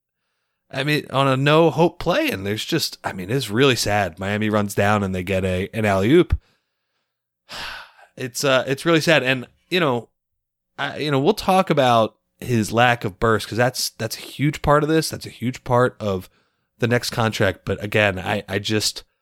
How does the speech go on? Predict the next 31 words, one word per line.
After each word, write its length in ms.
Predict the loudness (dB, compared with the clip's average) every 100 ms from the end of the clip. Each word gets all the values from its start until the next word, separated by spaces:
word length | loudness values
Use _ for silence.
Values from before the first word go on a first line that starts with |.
| _ _ _ _ _ -8
come 220 | -6 0
back 240 | 0 0
to 100 | -2
the 80 | -4
point 320 | -2 -2 -2
that 140 | -4 -4
James 260 | -2 -2
Harden, 520 | 0 0 2 0 -2 -12 _ _ _ 0
after 360 | 0 0 -6 _ _
basically 320 | 0 0 2 -2
forcing 440 | 0 0 2 0
a 20 | 0
trade 360 | 2 4 2 0 -2
this 200 | 0 2
year, 240 | 2 2
he 100 | 2
wanted 280 | 2 2 2
to 60 |
be 360 | 4 4 2 -2 -6
in 120 | -2
Philadelphia 680 | 2 4 4 2 4 2 2 _ _ _ _ 0
after, 800 | 0 0 -2 2 4 2 0 -6 _ _ _ _ _ _ _ _ _
you 120 | -2
know, 180 | -2 -2 -6 _ _ _ _ _ _ _ _ _ _ _ _ _
a 80 | -4
lot 320 | 0 2 4
of 200 | 2 2
really 260 | 2 4 4
rough 340 | 4 2 0
playoff 440 | 0 4 4 2
exits, 640 | 0 -2 0 -2 -2 -8